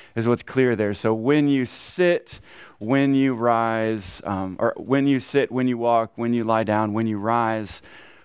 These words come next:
we're seeing that that's just all of life. And so the, the encouragement and the command there for us as families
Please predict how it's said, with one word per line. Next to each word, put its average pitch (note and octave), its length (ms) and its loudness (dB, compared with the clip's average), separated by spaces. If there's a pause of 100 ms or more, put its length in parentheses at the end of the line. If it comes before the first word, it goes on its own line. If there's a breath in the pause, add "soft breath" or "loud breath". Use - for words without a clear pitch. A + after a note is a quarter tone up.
we're - 80 -12
seeing C#3 340 0
that B2 220 0
that's C3+ 160 0
just C#3 240 -4
all E3 440 0
of A#2 380 -2
life. C3 500 -2
And G2 140 -4
so A2 320 0
the, G2+ 300 -2 (280)
the A2+ 240 -2 (500)
encouragement B2+ 720 0
and D3+ 200 4
the D3 40 2
command D#3+ 460 0
there A#2 180 2
for C#3 300 0
us B2 180 2
as A#2 260 0
families A2+ 720 -2